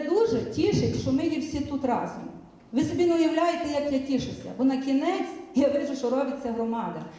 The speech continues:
Тільки в спорних питаннях виходить істина. І я дякую Господу Богу, що ви дійшли до того, що ви стали гром-, стаєте громадою.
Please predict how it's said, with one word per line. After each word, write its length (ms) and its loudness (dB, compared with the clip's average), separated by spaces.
Тільки 240 -4
в 80 0
спорних 960 -2
питаннях 640 -2
виходить 540 -2
істина. 340 -6
І 80 2
я 100 4
дякую 420 2
Господу 480 -2
Богу, 500 0
що 100 -4
ви 100 -4
дійшли 280 0
до 140 -4
того, 520 -2
що 140 -2
ви 460 0
стали 340 -2
гром-, 300 2
стаєте 460 -2
громадою. 540 0